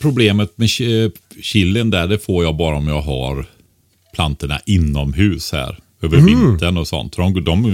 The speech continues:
Speaker 1: ju perenna egentligen, va? Så att de
Speaker 2: Mm.
Speaker 1: går ju att ha i krukor. Men det blir, det är jättesvårt med bladlössen där.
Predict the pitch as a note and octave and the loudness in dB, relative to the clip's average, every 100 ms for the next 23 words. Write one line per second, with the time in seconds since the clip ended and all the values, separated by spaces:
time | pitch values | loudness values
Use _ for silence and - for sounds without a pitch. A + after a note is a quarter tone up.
0 | F#2+ E2 D#2 - F2 D2 C#2 E2+ G#2+ E2 | 2 2 0 -2 0 0 -2 -2 -2 -2
1 | D2 - - - D#2+ - D#2+ - C#3 D#3 | -4 -6 -8 -8 -10 -8 -8 2 6 6
2 | G#2 D#2+ E2+ E2+ E2 F2 F#2 F2 D#2 D2 | 4 2 2 0 0 -2 0 -2 -2 -4
3 | - F2+ E2 D2+ - G#2 G2 - _ - | -2 -2 0 -4 -6 -8 -8 -12 _ -6
4 | F#2 G2+ G2+ G#2 F2+ F2 E2+ G2+ G#2 - | -2 -2 0 0 0 -2 -4 -2 -2 -4
5 | F#2 - G2+ F#2+ - F#2+ D#2 D#2 D2+ E2+ | -8 -6 -6 -6 -6 -4 -2 -4 -4 -4
6 | D2 C#2 D2 - D#2+ C#2+ | -4 -6 -8 -8 -6 -8